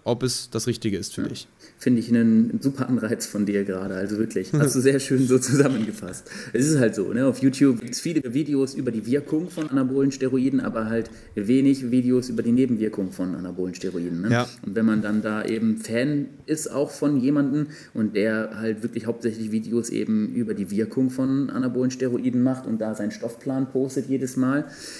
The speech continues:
Speaker 2: ja, dann ist es natürlich schwierig, ne? Dann bekommt man ja auch immer nur dieses, ja, das wirkt so und so, das wirkt so und so, ja, aber es wirkt eventuell auch so und so und genau diese Wirkung willst du eventuell eigentlich eben nicht haben,
Speaker 1: Ja.
Speaker 2: ne?
Speaker 1: Ja,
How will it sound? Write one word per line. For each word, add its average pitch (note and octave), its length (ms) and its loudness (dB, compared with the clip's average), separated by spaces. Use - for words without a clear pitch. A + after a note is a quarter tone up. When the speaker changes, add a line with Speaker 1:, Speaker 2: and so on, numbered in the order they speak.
Speaker 2:
ja, B2+ 240 -2
dann G#2 160 2
ist B2+ 140 0
es B2+ 100 -6
natürlich B2+ 300 0
schwierig, C#3 400 -4
ne? A2 100 -4
Dann G#2 160 0
bekommt A2+ 280 0
man A#2 120 0
ja G#2 80 0
auch A2 120 -4
immer A2 180 2
nur G#2+ 160 0
dieses, G2 460 -4
ja, G2+ 120 -4
das G#2 260 -6
wirkt A#2 320 0
so C3 200 2
und A#2+ 160 2
so, B2 160 4
das G#2+ 220 -4
wirkt G#2+ 260 0
so A#2+ 100 0
und A#2 180 2
so, A2+ 220 4
ja, A#2+ 200 2
aber F#2+ 280 -4
es A2 320 -6
wirkt B2+ 360 4
eventuell A#2+ 420 2
auch G2+ 240 0
so A2+ 220 4
und G2+ 260 0
so A2 200 4
und G#2+ 200 2
genau G#2+ 340 0
diese A#2+ 240 2
Wirkung A2 320 2
willst A#2 220 0
du A#2 60 -4
eventuell A2+ 420 2
eigentlich A2 300 4
eben G#2 180 2
nicht C3+ 240 0
haben, F#2 320 -4
Speaker 1:
Ja. A2+ 160 0
Speaker 2:
ne? G#2 160 -2
Speaker 1:
Ja, A2+ 180 2